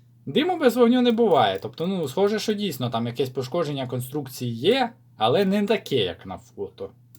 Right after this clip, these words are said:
От як конкретно фото, це, знаєте, ну, мені Photoshop прийшов в голову. Ну, от реально. Ви знаєте, я Росію не жалую, уж тим паче, е, заспокоювати б їх не став.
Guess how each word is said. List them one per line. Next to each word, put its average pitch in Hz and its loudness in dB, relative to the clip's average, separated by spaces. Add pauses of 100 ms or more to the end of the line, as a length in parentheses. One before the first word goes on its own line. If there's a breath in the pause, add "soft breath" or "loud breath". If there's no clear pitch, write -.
(120)
От 104 -8
як 123 -4
конкретно 165 -2
фото, 247 -6
це, 170 -4
знаєте, 151 -4 (240 soft breath)
ну, 156 -6
мені 202 -2 (600 soft breath)
Photoshop 214 2 (120)
прийшов 92 -10
в 90 -14
голову. 87 -12 (240)
Ну, 107 -8
от 143 -6
реально. 92 -2 (1500 loud breath)
Ви 294 2
знаєте, 139 6
я 190 2
Росію 190 0
не 165 0
жалую, 240 4
уж 190 0
тим 175 0
паче, 180 0 (140)
е, 139 -2 (1160)
заспокоювати 156 2
б 131 -2
їх 127 -2
не 110 -2
став. - -14